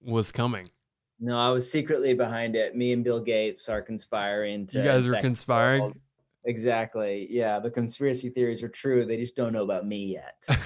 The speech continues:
Speaker 1: <laughs>
Speaker 2: Hugh hasn't dropped the news about me
Speaker 1: I
Speaker 2: yet.
Speaker 1: haven't seen your name come across the, uh, the banners on any of the news
Speaker 2: Yeah.
Speaker 1: stations, so you're at least doing a good job of hiding it.
Speaker 2: Hiding my, hiding my footprints.
Speaker 1: Dang.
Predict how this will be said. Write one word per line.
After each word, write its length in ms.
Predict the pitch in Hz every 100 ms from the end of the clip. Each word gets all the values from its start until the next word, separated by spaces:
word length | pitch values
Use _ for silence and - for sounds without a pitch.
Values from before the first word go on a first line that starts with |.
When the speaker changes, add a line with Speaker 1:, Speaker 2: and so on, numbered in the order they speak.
| - - - - -
Speaker 1:
<laughs> 280 | 190 -
Speaker 2:
Hugh 180 | - 151 -
hasn't 260 | 139 127 113
dropped 400 | 123 113 107 -
the 120 | 117
news 320 | 113 120 113 98
about 320 | 104 92 -
me 320 | 107 104 95
Speaker 1:
I 60 | 139
Speaker 2:
yet. 60 | 147
Speaker 1:
haven't 220 | 185 170
seen 240 | - 175
your 100 | 165
name 320 | 131 131 147 120
come 160 | 135
across 480 | 123 - 127 123 -
the, 220 | 127 123
uh, 200 | 117 113
the 120 | 113
banners 460 | 107 113 127 123 110
on 120 | 113
any 140 | 117 117
of 60 | 113
the 80 |
news 220 | 113 117 117 -
Speaker 2:
Yeah. 140 | 113
Speaker 1:
stations, 280 | - 117 104
so 320 | 123 113 110 _ _ _
you're 200 | 127 127
at 80 | 131
least 240 | 135 123
doing 220 | 135 120 113
a 40 |
good 160 | 104 117
job 280 | 117 113 113
of 80 |
hiding 320 | 110 113 117 107
it. 120 | 101 _ _ 104 107 110
Speaker 2:
Hiding 300 | 113 117 117
my, 80 | 113
hiding 300 | 110 113 113
my 120 | 110 107
footprints. 580 | 117 - 107 98 - - _ _ _ _ _ _ _ _
Speaker 1:
Dang. 380 | 104 98 98 92